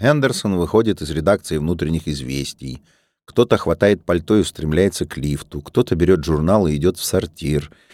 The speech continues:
кто-то сидит, уткнувшись в компьютер, или делает вид, что разговаривает по телефону. Хендерсон стоит в центре общего зала с распущенным галстуком и расстёгнутым воротничком и орёт:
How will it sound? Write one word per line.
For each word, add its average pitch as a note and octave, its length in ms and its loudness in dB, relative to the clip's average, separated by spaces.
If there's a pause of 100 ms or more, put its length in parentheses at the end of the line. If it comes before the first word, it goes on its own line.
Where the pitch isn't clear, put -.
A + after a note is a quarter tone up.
(160)
кто-то A2 300 0
сидит, F#2 320 2
уткнувшись F2+ 540 0
в - 100 -10
компьютер, E2 720 0
или D#2 180 2
делает D#2 380 2
вид, G2+ 160 2
что - 200 -2
разговаривает E2 680 2
по F#2 100 -4
телефону. D2 680 -2 (340)
Хендерсон D#2+ 420 2
стоит D#2 320 0
в - 60 -14
центре D2+ 340 0
общего D2+ 320 0
зала D2+ 300 2
с C#2+ 100 -6
распущенным C#2 680 -4
галстуком E2+ 600 0 (280)
и E2 80 -4
расстёгнутым D#2 640 2
воротничком D2 680 0
и D2+ 80 0
орёт: D#2 460 2